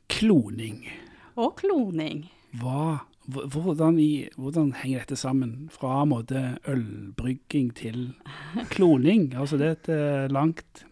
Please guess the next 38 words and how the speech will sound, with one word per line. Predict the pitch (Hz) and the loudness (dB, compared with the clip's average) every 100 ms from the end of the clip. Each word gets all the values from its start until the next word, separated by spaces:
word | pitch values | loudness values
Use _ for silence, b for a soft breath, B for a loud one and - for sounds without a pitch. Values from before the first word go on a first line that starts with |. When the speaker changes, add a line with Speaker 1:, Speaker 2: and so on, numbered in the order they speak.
| _ | _
Speaker 1:
det | - | -4
er | 151 | 0
en, | 151 143 - | 0 -2 -4
det | 151 | 2
går | 156 175 | 6 8
en | |
linje, | 165 135 156 | 8 8 6
men, | 160 151 | 6 6
eh, | 143 139 | 6 2
det | 143 | 0
er | |
jo | 147 | -2
ganske | 131 - | -4 -4
langt | 139 139 | -4 -6
for | - | -8
de | 131 | -10
to | 127 | -8
tingene. | 131 139 139 139 B B B _ | -6 -6 -6 -10 B B B _
Speaker 2:
Ja, | 220 196 214 330 - 226 | -6 -2 0 -2 -6 -10
du | 269 | -6
vet | 220 220 - | -4 -4 -2
på, | 233 240 240 240 233 240 _ | 2 2 2 -2 -10 -14 _
da | 220 | 0
jeg | 208 180 | 2 2
begynte | 196 180 156 | 2 -2 -4
å | 175 | -10
studere | - 165 156 165 185 | -10 -8 -6 -6 -8
på | 175 | -8
syttitallet, | - 180 - - 165 170 196 - _ b b b | -8 -10 -8 -8 -6 -4 -6 -8 _ b b b
så | - - 208 | -16 -8 -6
skjedde | - 240 190 175 | -4 -4 -4 -6
det | 180 185 | -6 -6
veldig | 202 190 202 202 | -6 -6 -8 -6
mye, | 202 180 180 214 _ _ - | -4 -2 -4 -6 _ _ -8
eh, | 196 190 190 | -4 -4 -4
på | - 214 | -6 -6
området | 208 180 175 175 196 208 | -4 -6 -6 -6 -6 -4
rundt | 185 202 - | -2 -4 -6